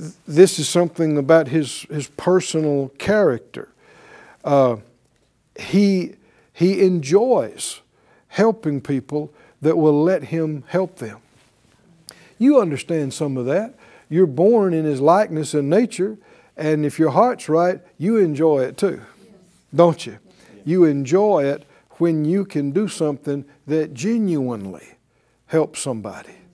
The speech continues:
helps them out of their problem, helps them get their need met. Well, you got that from your, from your Heavenly Father. You take after Him. It goes on to say that, uh,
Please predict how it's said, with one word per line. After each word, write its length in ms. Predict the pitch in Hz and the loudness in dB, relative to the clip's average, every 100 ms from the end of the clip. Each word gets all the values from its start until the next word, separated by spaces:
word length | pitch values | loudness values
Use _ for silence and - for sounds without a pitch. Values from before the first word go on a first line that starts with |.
| _ _ _ | _ _ _
helps 340 | - 165 - - | -4 -2 -2 -6
them 160 | 147 | -6
out 200 | 151 160 | -4 -4
of 60 | 147 | -2
their 140 | 139 | -4
problem, 560 | 131 - 135 110 110 104 | -4 -4 -4 -6 -14 -16
helps 300 | 107 151 - | -12 -12 -10
them 140 | 143 | -8
get 240 | 139 147 - | -6 -8 -8
their 120 | 131 | -8
need 340 | 135 139 123 | -4 -4 -4
met. 240 | 113 98 - _ _ - _ | -10 -18 -20 _ _ -20 _
Well, 140 | 151 | -2
you 140 | 175 214 | 0 0
got 320 | 196 196 - | 0 -2 -2
that 220 | 180 165 | -2 -2
from 320 | - 165 156 | -6 -8 -6
your, 240 | 139 127 110 _ _ | -8 -8 -12 _ _
from 280 | _ 151 143 | _ -4 -2
your 240 | 139 120 101 _ | -4 -6 -12 _
Heavenly 440 | 120 160 147 143 143 | -4 -4 -2 -4 -6
Father. 420 | 165 143 101 - _ _ - | -6 -8 -12 -20 _ _ -20
You 80 | 120 | -8
take 260 | 156 139 | -4 -4
after 280 | 143 127 - | -4 -6 -10
Him. 260 | 117 139 107 _ _ _ - _ _ _ _ _ _ _ _ _ - | -12 -12 -14 _ _ _ -20 _ _ _ _ _ _ _ _ _ -6
It 80 | 165 | 2
goes 220 | 269 254 | 2 4
on 160 | 254 | 2
to 60 | 185 | 0
say 320 | - 269 233 | 0 2 2
that, 340 | 139 135 - 143 | 2 0 -2 -4
uh, 160 | 131 | -6